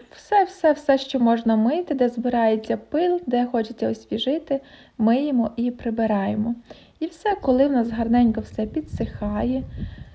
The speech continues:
чистенько, свіженько, аж хочеться тепер тут бути, насолоджуватися,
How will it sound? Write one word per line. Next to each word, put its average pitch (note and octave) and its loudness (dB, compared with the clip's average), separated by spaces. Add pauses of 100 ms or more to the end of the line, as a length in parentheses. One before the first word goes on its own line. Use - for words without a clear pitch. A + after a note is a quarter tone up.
(160)
чистенько, A#3 0 (180)
свіженько, A#3 2
аж A#3 -2
хочеться A3+ -2
тепер G#3+ -2
тут G#3+ -4
бути, C#4 -4
насолоджуватися, B3 0